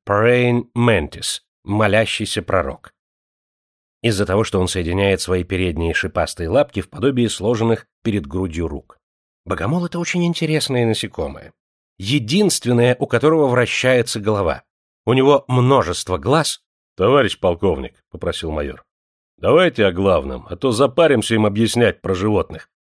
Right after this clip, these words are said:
"Верно. В общем, для нас важна только одна особенность этого насекомого. Богомол, ожидая добычу, может часами сохранять неподвижность. Окраской и формой он напоминает сухую веточку,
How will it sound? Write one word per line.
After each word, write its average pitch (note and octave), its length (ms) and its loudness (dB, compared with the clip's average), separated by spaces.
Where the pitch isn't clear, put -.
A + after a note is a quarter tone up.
"Верно. D2+ 440 -2
В B2 80 2
общем, D#3 360 2
для G#2+ 160 -2
нас G#2+ 180 -2
важна G#2+ 260 2
только A2 320 -2
одна D#2 520 -6
особенность A2+ 580 -2
этого E2+ 300 -6
насекомого. - 720 -10
Богомол, F2 640 -2
ожидая F2 440 -2
добычу, D2+ 520 -6
может C#3 320 -2
часами C#3 640 -2
сохранять G2 640 -4
неподвижность. D#2 920 -10
Окраской A2 640 -2
и - 160 -8
формой B2 640 0
он D#3+ 200 -2
напоминает A#2+ 540 -2
сухую C3+ 540 -6
веточку, D#2+ 640 -8